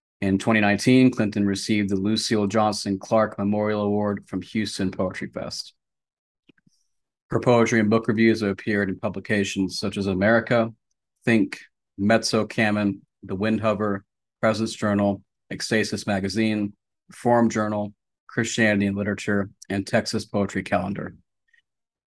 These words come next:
In addition to teaching and writing, Clinton serves as a board member of Catholic Literary Arts and is editor-in-chief of the Chronicle of Strake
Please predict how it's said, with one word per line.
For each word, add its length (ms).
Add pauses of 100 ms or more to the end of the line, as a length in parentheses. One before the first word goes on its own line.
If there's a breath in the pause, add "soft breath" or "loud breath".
In 100
addition 400
to 60
teaching 360
and 80
writing, 500 (160)
Clinton 340
serves 440
as 140
a 60
board 300
member 300
of 120
Catholic 440
Literary 420
Arts 560 (240)
and 140
is 120
editor-in-chief 800
of 80
the 60
Chronicle 500
of 80
Strake 480